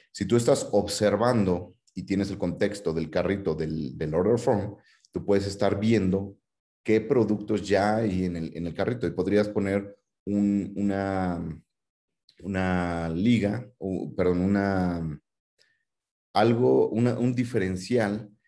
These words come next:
de qué productos ya tienes en el carrito. Por ejemplo, aquí tenemos una vitrina y, eh,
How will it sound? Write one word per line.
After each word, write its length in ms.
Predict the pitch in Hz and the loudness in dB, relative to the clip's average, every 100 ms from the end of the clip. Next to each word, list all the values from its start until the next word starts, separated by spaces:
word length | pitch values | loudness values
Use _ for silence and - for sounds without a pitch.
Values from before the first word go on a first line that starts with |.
| _ - | _ -8
de 180 | 98 101 | -4 0
qué 120 | 120 | 0
productos 540 | 120 117 110 110 107 | 2 2 2 2 2
ya 200 | 95 95 | 2 2
tienes 480 | - 98 95 92 - | 2 0 0 -4 -6
en 160 | 87 87 | -4 -2
el 100 | 90 | 0
carrito. 440 | 95 107 104 - | 0 -2 -2 -4
Por 140 | 98 - | 0 0
ejemplo, 520 | - 123 104 73 - _ _ | 0 -2 -2 -6 -10 _ _
aquí 220 | - - 117 | -12 -8 -2
tenemos 400 | 127 123 123 123 | 2 2 2 2
una 160 | 131 | 2
vitrina 600 | 127 123 151 117 110 143 - _ _ _ _ _ _ _ _ | 2 0 2 2 0 -4 -14 _ _ _ _ _ _ _ _
y, 500 | 104 107 110 117 - | -2 2 2 0 -2
eh, 720 | 92 92 92 90 87 87 - | 0 2 2 2 2 0 -2